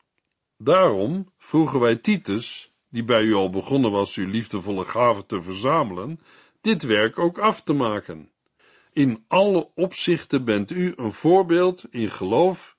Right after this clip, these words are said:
in spreken en kennis, in enthousiasme en liefde voor ons. Blink dan ook uit in vrijgevigheid.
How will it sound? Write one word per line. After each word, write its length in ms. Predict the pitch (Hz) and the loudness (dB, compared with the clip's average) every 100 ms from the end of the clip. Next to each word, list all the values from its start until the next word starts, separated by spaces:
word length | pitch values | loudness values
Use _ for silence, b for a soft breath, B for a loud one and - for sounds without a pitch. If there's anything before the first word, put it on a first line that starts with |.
| _ | _
in 140 | 107 | -10
spreken 640 | - - 127 143 139 156 - | -8 -2 2 2 -2 -10 -6
en 180 | 143 | -6
kennis, 580 | 131 117 104 92 - - b b b b | -2 -2 -2 -6 -12 -18 b b b b
in 180 | - 185 | -4 -2
enthousiasme 840 | 170 151 143 139 196 214 - 190 | -4 -2 -2 2 0 0 -6 -6
en 100 | 170 | -4
liefde 440 | 120 151 185 - 147 | -4 -2 -4 -4 -4
voor 200 | 139 120 | -2 -4
ons. 480 | 95 80 - - _ _ _ _ _ _ | -6 -10 -16 -20 _ _ _ _ _ _
Blink 460 | - 110 143 135 - | -8 0 0 0 -2
dan 240 | 113 110 - | -4 -4 2
ook 320 | 196 220 - | 2 2 -2
uit 360 | 104 101 107 | -6 -6 -6
in 220 | - 143 143 | -4 -4 -2
vrijgevigheid. 1200 | 147 151 156 185 185 175 131 131 98 95 _ | -2 0 0 2 2 0 -4 -4 -4 -6 _